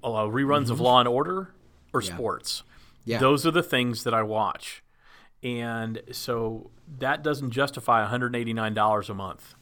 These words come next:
Speaker 2: No.
Speaker 1: which is what my bill is. Um, and so I've seen my, my taste shift to, I am much happier, um, watching things on, I guess, now they probably are traditional,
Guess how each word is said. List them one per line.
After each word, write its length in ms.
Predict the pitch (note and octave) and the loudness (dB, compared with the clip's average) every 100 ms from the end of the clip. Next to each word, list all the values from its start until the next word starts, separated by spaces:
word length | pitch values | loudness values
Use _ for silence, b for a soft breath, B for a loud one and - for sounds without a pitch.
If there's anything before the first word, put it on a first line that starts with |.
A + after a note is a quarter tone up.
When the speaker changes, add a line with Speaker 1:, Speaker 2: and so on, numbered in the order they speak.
| - | -20
Speaker 2:
No. 240 | G#2+ A#2 B2 A#2+ | -12 -8 -6 -2
Speaker 1:
which 200 | B2 A#2+ | 0 2
is 100 | A#2 | 2
what 180 | A#2 A#2 | 2 2
my 160 | A2 G#2 | 0 0
bill 360 | G#2+ A#2 A#2 | 2 2 2
is. 360 | E2+ F2 G2+ - - | -2 -8 -12 -14 -12
Um, 480 | G#2 G2 F#2+ F#2+ - _ _ _ _ _ - | -10 -10 -10 -14 -16 _ _ _ _ _ -8
and 100 | C3+ | -2
so 240 | D3 B2 B B B - | 2 2 B B B 4
I've 260 | D3 G3+ | 6 6
seen 260 | - D#3+ C3 | 0 -2 0
my, 280 | A#2 B2+ C3+ | 2 2 -2
my 260 | A#2+ B2 | -2 -2
taste 380 | C3+ - A#2 A2 | -2 -4 -4 -4
shift 640 | - - A#2 B2+ - - - - | -6 -4 -4 -4 -8 -18 -14 -6
to, 280 | A#2 A#2 - | -4 -4 -4
I 200 | A2+ D#3 | -4 -2
am 120 | C#3+ | 0
much 260 | A#2 B2+ - | 0 -2 -4
happier, 800 | - A2 - B2+ C3 C3 C3+ B B B B B B | -2 -2 -2 -4 -2 -2 -4 B B B B B B
um, 500 | - A2 G#2 G2+ G2 - - | -8 -4 -4 -6 -10 -16 -8
watching 460 | D3+ C3 - C#3 | 2 4 4 -2
things 400 | C3 C#3 C#3 B2+ | -4 -4 -2 -4
on, 440 | - C3 C3+ C3+ C3 | -2 0 2 0 -8
I 140 | B2 C3 | -8 -4
guess, 240 | D3 - - - - | -4 -6 -14 -20 -6
now 220 | B2 F#3+ | 0 2
they 100 | G3 | 0
probably 500 | F#3+ F3+ F#3+ F3+ F3+ | 0 0 0 -2 -4
are 220 | - C#3+ - | -2 -2 -2
traditional, 920 | - B2+ A2 F#2 - G#2+ G2+ D3+ | -4 -4 -4 -6 -8 -8 -8 -8